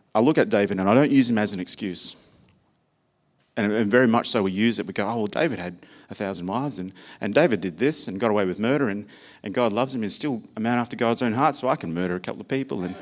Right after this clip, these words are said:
and you know, <laughs> this is what he'd done to the lads in Philistine, <laughs> you know. No, it's not an excuse. It's an example. It's an example.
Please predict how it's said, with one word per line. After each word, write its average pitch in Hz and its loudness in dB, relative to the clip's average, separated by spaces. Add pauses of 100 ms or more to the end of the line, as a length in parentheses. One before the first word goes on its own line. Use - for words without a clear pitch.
(540)
and 107 0
you 117 8
know, 123 4 (540)
<laughs> - -18
this 143 6
is - -2
what 107 0
he'd 92 -2
done 120 2
to - -4
the 110 0
lads 113 0
in 104 -2
Philistine, 139 0
<laughs> 123 -2
you 127 2
know. 117 0 (960)
No, 151 2 (280)
it's 117 -4
not 143 6
an 135 4
excuse. 123 0
It's - -6
an 98 -2
example. 101 -2 (1040)
It's 104 0
an 104 0
example. 104 0